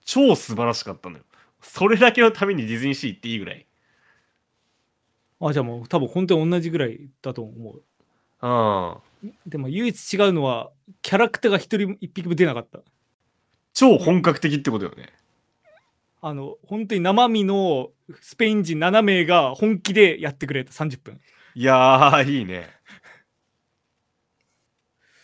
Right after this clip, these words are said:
Speaker 2: ていうのが、まあ、まず一個目。
Speaker 1: うん。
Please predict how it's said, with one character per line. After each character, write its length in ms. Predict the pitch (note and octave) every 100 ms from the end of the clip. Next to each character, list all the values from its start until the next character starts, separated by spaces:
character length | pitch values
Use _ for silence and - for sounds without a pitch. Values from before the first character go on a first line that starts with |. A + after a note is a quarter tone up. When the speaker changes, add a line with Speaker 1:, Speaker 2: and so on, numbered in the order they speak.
| _ _
Speaker 2:
て 100 | G3
い 40 |
う 40 | F3
の 80 |
が、 80 | C3
ま 360 | C3+ D3 B2 A#2+
あ、 40 | _ _
ま 140 | F#3+ E3
ず 100 | C#3+
一 100 | C3+ _
個 120 | - C3+
目。 260 | A2+ A2 _ _ _ _ _ _ _
Speaker 1:
う 80 | C#3
ん。 420 | A#2 G2 E2+